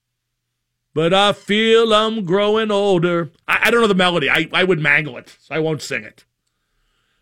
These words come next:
Okay. Day's not at the bottom of the hour. If you want to get your calls in, now's the time to do it.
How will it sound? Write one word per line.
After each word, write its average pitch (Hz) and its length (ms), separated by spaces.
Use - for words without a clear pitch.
Okay. 262 520
Day's 233 300
not 254 160
at 180 40
the 214 60
bottom 240 260
of 233 60
the 233 80
hour. 226 400
If - 60
you 175 80
want 247 100
to 226 60
get 262 80
your 226 100
calls 254 400
in, 196 180
now's 226 360
the 214 80
time 226 300
to 208 40
do 214 220
it. - 160